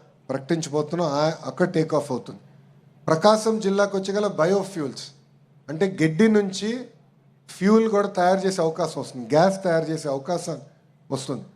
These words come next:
దానికి రిలయన్స్ సంస్థ, మనందరూ తెలిసిన రిలయన్స్ సంస్థ ముందుకొచ్చారు. ఫైవ్ హండ్రెడ్ ప్లాంట్స్ ఆంధ్ర రాష్ట్రంలో పెడుతున్నారు, అది ప్రకాశంలో స్టార్ట్ చేస్తున్నారు. మనకి ఇటు కృష్ణా, గుంటూరు వచ్చే గల రాజధాని ఇక్కడికి వస్తుంది.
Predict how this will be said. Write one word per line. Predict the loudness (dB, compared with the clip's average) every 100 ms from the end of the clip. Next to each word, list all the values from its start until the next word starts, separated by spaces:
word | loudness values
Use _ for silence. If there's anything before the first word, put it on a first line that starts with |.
| _ _ _ 0
దానికి | 0 2 0
రిలయన్స్ | 4 4 4 -2 -6
సంస్థ, | -6 -4 -4
మనందరూ | -4 -4 -4 -2
తెలిసిన | -2 -4 -4
రిలయన్స్ | -2 -2 -2
సంస్థ | -6 -4 -6 -6 -8 -20 _ -6
ముందుకొచ్చారు. | 0 0 0 0 0 2
ఫైవ్ | 4 6 6
హండ్రెడ్ | 2 0 -2
ప్లాంట్స్ | -2 0 0 -2 -14 -20 _ _ _ _ _ _ -4
ఆంధ్ర | 0 2 2
రాష్ట్రంలో | 0 0 -4 -6
పెడుతున్నారు, | -6 -2 -2
అది | 0
ప్రకాశంలో | -2 0 0 0 -2 -4
స్టార్ట్ | -4 -4 -4
చేస్తున్నారు. | -8 -10 -18 -20 _ _ _ _ -2
మనకి | 2 2 2 -2
ఇటు | -4
కృష్ణా, | -6 -6 -6 0 0
గుంటూరు | 2 0 4 4
వచ్చే | 2 2
గల | 4
రాజధాని | 4 4 2 0
ఇక్కడికి | 0 -6 -8
వస్తుంది. | -10 -16